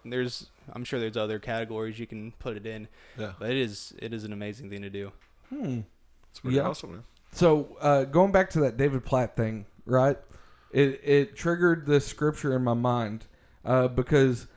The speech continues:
Speaker 3: well, all right. So what did the M stand for? Meditate.
Speaker 1: Meditate.
Speaker 2: Meditate.
Speaker 3: A was application.
Speaker 1: Yep. P
Speaker 3: P
Speaker 1: is to
Speaker 3: was
Speaker 1: pray.
Speaker 3: pray.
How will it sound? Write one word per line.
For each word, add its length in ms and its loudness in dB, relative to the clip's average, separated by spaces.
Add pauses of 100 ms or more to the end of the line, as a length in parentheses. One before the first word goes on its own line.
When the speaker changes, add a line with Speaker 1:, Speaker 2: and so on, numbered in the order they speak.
(160)
Speaker 3:
well, 280 6
all 100 0
right. 200 0
So 100 0
what 200 4
did 120 0
the 40 -8
M 140 2
stand 320 -2
for? 440 -2
Meditate. 360 2
Speaker 1:
Meditate. 320 -2
Speaker 2:
Meditate. 200 -14 (420)
Speaker 3:
A 220 4
was 200 2
application. 920 -2
Speaker 1:
Yep. 180 -4 (560)
P 160 -10
Speaker 3:
P 60 6
Speaker 1:
is 100 6
to 60 8
Speaker 3:
was 140 2
Speaker 1:
pray. 120 2
Speaker 3:
pray. 380 2